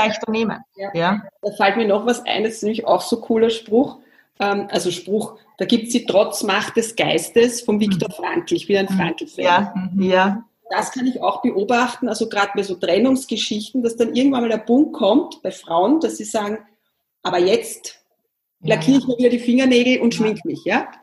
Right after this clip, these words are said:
Speaker 3: Genau.
Speaker 2: Und
Speaker 1: Mhm.
Speaker 2: jetzt gehe ich wieder hinein, weil
Speaker 3: Mhm.
Speaker 2: jetzt zeige ich's der Welt
Speaker 3: Genau.
Speaker 2: als
Speaker 1: Mhm.
Speaker 2: Frau, als
Speaker 3: Ja.
Speaker 2: Kraft, ja? Und
Speaker 1: Ja.
Speaker 2: da ist wieder der Sprung, ähm, da hat sie sich dann, oder da hat sich die Person wieder so getunt, dass sie das Licht sieht, oder die,
Speaker 3: Genau.
Speaker 2: ja, da hat sie halt dann die, die Schattenseiten angenommen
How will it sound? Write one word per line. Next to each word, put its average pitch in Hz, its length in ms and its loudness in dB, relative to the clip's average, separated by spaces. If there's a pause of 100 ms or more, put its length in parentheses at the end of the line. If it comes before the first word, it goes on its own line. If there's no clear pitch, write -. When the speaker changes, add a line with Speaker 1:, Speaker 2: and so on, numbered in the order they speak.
(120)
Speaker 3:
Genau. 175 240 -6
Speaker 2:
Und 214 220 2
Speaker 1:
Mhm. 214 60 -2
Speaker 2:
jetzt 233 280 -10
gehe 233 100 0
ich 233 140 -2
wieder 220 140 2
hinein, 214 680 0
weil 196 340 2
Speaker 3:
Mhm. 196 120 -4
Speaker 2:
jetzt 202 260 -8
zeige 160 220 0
ich's 160 180 -8
der 160 140 -8
Welt 151 200 -8 (140)
Speaker 3:
Genau. 170 140 -14 (180)
Speaker 2:
als 190 200 -2
Speaker 1:
Mhm. 196 140 0
Speaker 2:
Frau, 147 380 -6 (380)
als 175 240 0
Speaker 3:
Ja. - 40 -20 (140)
Speaker 2:
Kraft, 147 280 -14
ja? 220 260 0 (180)
Und 214 200 -4
Speaker 1:
Ja. 185 200 -8 (100)
Speaker 2:
da 285 60 -2
ist 277 140 0
wieder 262 120 4
der 226 120 4
Sprung, 302 560 0 (180)
ähm, 226 360 -4
da 226 340 0
hat 202 200 -4
sie 233 80 -6
sich 233 240 -2
dann, 214 200 -2
oder 190 160 -4
da 190 100 -8
hat 190 140 -8
sich 208 140 -10
die 202 100 -8
Person 185 500 0
wieder 233 160 4
so 240 140 2
getunt, 240 560 2
dass 226 140 2
sie 226 60 -2
das - 100 -12
Licht 220 320 -4
sieht, 160 200 0
oder 160 160 -2
die, 175 300 -2 (260)
Speaker 3:
Genau. 170 260 -10
Speaker 2:
ja, 254 140 -2
da 226 140 2
hat 202 160 2
sie 226 160 4
halt 220 160 0
dann 214 100 -2
die, 214 140 -6
die 220 120 -4
Schattenseiten 214 800 -2
angenommen 226 720 0